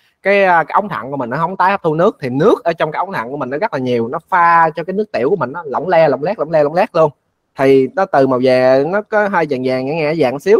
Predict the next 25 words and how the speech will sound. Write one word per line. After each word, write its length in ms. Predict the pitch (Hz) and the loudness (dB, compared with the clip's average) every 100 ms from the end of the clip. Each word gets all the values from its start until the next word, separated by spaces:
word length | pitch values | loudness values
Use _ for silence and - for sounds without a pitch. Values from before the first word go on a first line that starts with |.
| 302 | 2
nhưng 140 | 170 | -2
mà 100 | 139 | -2
bây 120 | 139 | 0
giờ 140 | 139 123 | 2 0
nhiều 260 | 131 123 127 | -2 -4 -4
nước 100 | 175 | -4
trong 100 | 156 | 0
đó 120 | 170 | 2
quá, 160 | 175 175 | 2 2
nó 100 | 185 | 0
pha 300 | - 156 147 | 0 2 2
ra 260 | 143 139 135 _ _ _ _ _ _ _ _ _ _ _ _ | 2 0 -4 _ _ _ _ _ _ _ _ _ _ _ _
ha, 220 | 160 165 156 - | -6 -4 -6 -6
nó 100 | 147 | 0
ra 180 | 135 | 0
được 100 | 131 | 0
cái 120 | - 139 | -4 -4
màu 320 | 117 127 160 _ _ _ _ _ _ | -4 -4 -6 _ _ _ _ _ _
trong, 180 | 143 135 | -2 0
trong, 180 | 135 139 | 0 0
trong, 360 | 139 139 139 139 | 0 0 -4 -2
trong 140 | 139 | 2
gieo 200 | 139 135 | 4 2
luôn 180 | 131 135 | 0 -4
ha, 240 | 165 151 | -4 -4